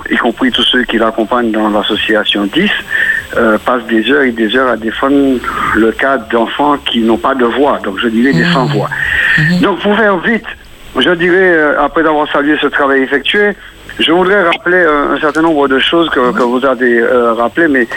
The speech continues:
Speaker 1: on, on, on est passé dessus, c'est-à-dire pour les enfants d'une manière générale, concernant les enseignants et je dirais tout simplement les adultes, hein, que ce soit au sein de la famille, il manque un peu de bienveillance et d'empathie.
Speaker 2: Ah.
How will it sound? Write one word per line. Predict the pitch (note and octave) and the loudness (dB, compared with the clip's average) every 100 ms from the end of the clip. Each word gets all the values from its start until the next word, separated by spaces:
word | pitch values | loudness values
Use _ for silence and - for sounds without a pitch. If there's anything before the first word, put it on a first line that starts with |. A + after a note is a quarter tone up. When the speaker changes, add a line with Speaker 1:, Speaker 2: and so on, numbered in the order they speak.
| - - | -8 -2
Speaker 1:
on, | B2+ B2+ | -2 0
on, | C3+ C3 B2+ | 2 0 2
on | C3 C3+ | 2 2
est | |
passé | D3+ D3 C#3+ | 2 -2 0
dessus, | C3+ C3 - G3 F#3+ - | 0 2 2 0 -2 -2
c'est-à-dire | C3 C#3+ F3 | -2 0 0
pour | F3 D3 | 0 0
les | C#3+ C#3 | 0 0
enfants | C#3+ E3+ | 0 -2
d'une | D#3 | -2
manière | D3+ C#3 B2+ | -2 2 2
générale, | A#2+ B2+ B2+ C3+ F3 E3+ - - - - | 0 0 2 2 2 0 -2 -10 -10 -10
concernant | - C3 C#3 C3+ D3+ | -4 -2 0 2 2
les | C3 B2+ | 2 0
enseignants | A#2+ C3 E3 D#3+ | 0 2 2 2
et | C3 | 2
je | C3+ | 0
dirais | C3+ C#3 C3 C3 A#2+ | 0 0 2 2 0
tout | - | -2
simplement | D3 C3+ C#3 C3+ | -2 0 0 2
les | B2 A2+ | 0 0
adultes, | C#3 C#3+ G3 D3 | -2 0 -2 0
hein, | C#3+ D3+ - - - | -2 -4 -10 -14 -10
que | - B2+ | -2 0
ce | C3 | 2
soit | D3+ C#3 | 2 2
au | B2+ A#2+ - | 2 0 -2
sein | D#3 | 0
de | C3 | 2
la | A#2+ A#2+ | 0 0
famille, | - B2 D#3+ F#3 E3+ - - - | 0 0 2 2 -2 -2 -4 -2
il | D#3+ E3+ | 0 2
manque | G3+ F#3 | 2 0
un | |
peu | E3 E3+ | 0 0
de | D#3+ | 0
bienveillance | C3 D#3 D3 D3 D#3 F3 E3+ - - - - | 0 0 2 2 2 0 -4 -10 -14 -10 -2
et | B3+ | 0
d'empathie. | F3 E3+ D3+ - A2+ - - - - - | 0 0 -2 -4 -12 -14 -16 -14 -12 -2
Speaker 2:
Ah. | E3+ | 0